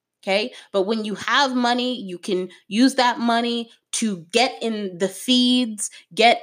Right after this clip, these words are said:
on the T Vs, get on the radios of so many more people that you personally can't really get your message out to.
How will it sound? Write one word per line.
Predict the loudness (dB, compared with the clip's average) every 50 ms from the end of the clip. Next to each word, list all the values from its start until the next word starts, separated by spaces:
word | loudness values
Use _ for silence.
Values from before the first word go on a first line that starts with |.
| -2 -2 0
on | 2 2 2 2
the | 0 0
T | -2 -2 -2 0 2 2
Vs, | 2 2 0 0 0 -2
get | -2 -2 -2 0
on | 0 -2 -4
the | -4 -4 -2
radios | 0 2 2 2 0 0 -2 0 0 0 0 -2 -2
of | -4 -4 -4 -4 -6
so | -8 -12 -10 -6 -2 2 4 4 4 4
many | 4 4 4 4
more | 4 4 4 2 2 0 0
people | -2 -4 -4 -4 -4 -2 -2 -2 -2 -2 -4 -8 -10 _
that | 0 0 0 0
you | -2 -4 -2 -2 -2 -2 -2
personally | -2 -2 0 0 -2 -2 -6 -8 -6 -4 -4 -4 -4 -6 -12
can't | -10 -6 -6 -4 -6 -6 -10 _ _ _ -12
really | -8 -4 -4 -4 -4 -4
get | -4 -6 -6 -6 -4
your | -4 -2
message | 2 2 0 0 -2 -8 -12 -10 -6
out | -4 -2 -2 -4 -6 _
to. | -18 -18 -18